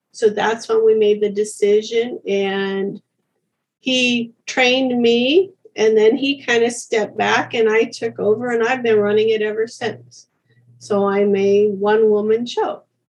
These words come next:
We do a little bit of everything here in Fibrenew Lincoln. I see all aspects of the business in a sense. I'm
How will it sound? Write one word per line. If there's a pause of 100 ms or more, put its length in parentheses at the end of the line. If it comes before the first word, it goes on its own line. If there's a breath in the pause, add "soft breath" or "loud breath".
(160)
We
do
a
little
bit
of
everything
here
in
Fibrenew
Lincoln. (160)
I
see
all (180)
aspects
of
the
business
in
a
sense.
I'm